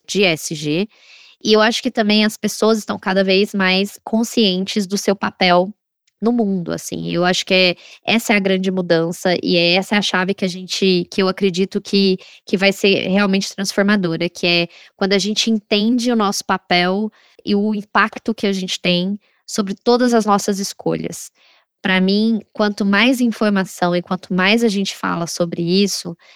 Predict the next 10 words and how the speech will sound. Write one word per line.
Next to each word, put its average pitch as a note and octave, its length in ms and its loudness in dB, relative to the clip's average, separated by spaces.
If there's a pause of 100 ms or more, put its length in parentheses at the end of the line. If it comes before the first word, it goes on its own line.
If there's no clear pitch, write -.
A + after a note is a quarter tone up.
(200)
mais G3+ 480 0
ele A3 160 2
se G#3+ 140 -6
torna F#3+ 320 0
tendência, F#3 640 0
porque G3 320 -4
mais G3+ 360 2
as A3+ 120 -2
pessoas G3+ 340 -2
se G#3+ 240 -4